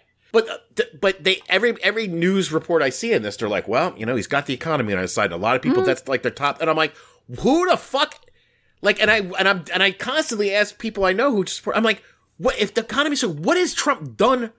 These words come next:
Speaker 1: for you? How has your life changed since he's been president?"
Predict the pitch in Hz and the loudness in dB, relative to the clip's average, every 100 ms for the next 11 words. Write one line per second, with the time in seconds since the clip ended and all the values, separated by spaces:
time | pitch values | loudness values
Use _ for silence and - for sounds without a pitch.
0 | _ - 202 214 190 226 - - - 233 | _ -4 2 2 2 -2 -2 -8 -4 0
1 | 294 311 262 240 233 - - 277 330 277 | 2 4 2 2 2 0 -4 -2 0 0
2 | - 160 196 202 233 262 320 294 80 | 0 -2 -2 -2 -2 0 0 -2 -6